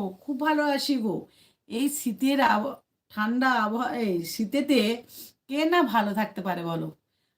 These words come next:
আমি তো খুব, খুব ভালো আছি। শীতকালটা আমার প্রিয় কাল, জানো তো?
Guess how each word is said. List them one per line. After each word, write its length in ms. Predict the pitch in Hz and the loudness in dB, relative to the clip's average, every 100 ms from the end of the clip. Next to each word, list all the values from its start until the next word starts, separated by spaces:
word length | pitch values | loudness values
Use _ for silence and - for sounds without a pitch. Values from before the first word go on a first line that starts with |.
| - | -6
আমি 240 | 196 233 | -2 -2
তো 100 | 269 | -2
খুব, 240 | 285 - 269 247 | -6 -4 -6 -6
খুব 180 | - 294 | -4 -2
ভালো 200 | 233 185 175 | 0 -2 -2
আছি। 300 | 160 160 170 - _ _ _ _ _ - | -6 -8 -12 -14 _ _ _ _ _ -14
শীতকালটা 560 | - 220 - 277 269 302 | -8 -8 -4 -4 -2 0
আমার 180 | 320 311 | 0 -2
প্রিয় 240 | - 226 208 | 0 2 2
কাল, 220 | 196 180 180 | 0 -2 0
জানো 220 | 214 294 | 2 0
তো? 140 | 254 | 0